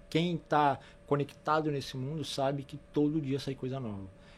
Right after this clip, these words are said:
Coisas boas e coisas ruins, coisas às vezes que são mais do mesmo, coisas que são disruptivas. Então, você tá atento à mudança, eu acho que é um primeiro componente. Então, assim, quem não gosta de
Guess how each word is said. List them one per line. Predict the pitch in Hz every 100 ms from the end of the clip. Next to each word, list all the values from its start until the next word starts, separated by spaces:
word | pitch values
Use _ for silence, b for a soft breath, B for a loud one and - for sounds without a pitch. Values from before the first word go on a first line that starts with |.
| B -
Coisas | 175 170
boas | 156 185 190
e |
coisas | - 196 185
ruins, | 220 196 175
coisas | - 180 185 190
às | 180
vezes | 180 190 -
que | 202
são | - 208
mais | 180 175 202 160
do | 190
mesmo, | 180 196 180 180
coisas | 180 180
que | -
são | - 185 185
disruptivas. | 160 147 175 160 - 190 170
Então, | 156 185 B B B
você | 165 - 220
tá | - 190
atento | - - 190 214 - 160 -
à | 151 151
mudança, | 151 131 139 175 170 151 -
eu | 147
acho | 143 139
que | - 151
é | 151
um | 160
primeiro | 151 170 165 156 165 175 175
componente. | 170 165 190 110 104
Então, | - 151
assim, | 156 147 B B -
quem | 165
não | 185
gosta | 165 139 -
de | 151 135 131